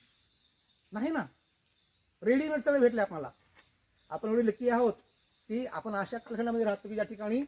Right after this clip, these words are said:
सगळी प्रगती झालेली आहे, वैज्ञानिक प्रगती झालेली आहे, भाषेची प्रगती झालेली आहे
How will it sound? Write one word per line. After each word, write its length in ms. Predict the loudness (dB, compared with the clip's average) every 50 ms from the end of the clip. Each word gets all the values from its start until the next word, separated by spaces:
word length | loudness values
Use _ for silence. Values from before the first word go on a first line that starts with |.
| _ _ _ _ -14
सगळी 400 | -10 -8 -8 -4 -2 -2 -2 -2
प्रगती 500 | -4 _ _ 0 2 2 2 2 0 2
झालेली 240 | 2 4 4 4 2
आहे, 100 | 2 2
वैज्ञानिक 320 | 2 2 0 0 -4 -2
प्रगती 280 | -4 -4 -6 -6 -4 -4
झालेली 300 | -2 0 0 0 0 0
आहे, 200 | 0 -2 -2 -4 -8 _ _ _ -10
भाषेची 280 | -8 -8 -6 -4 -6
प्रगती 280 | -4 -4 -4 -4 -4 -4
झालेली 280 | -4 -4 -2 -2 -2 -2
आहे 200 | -2 -4 -6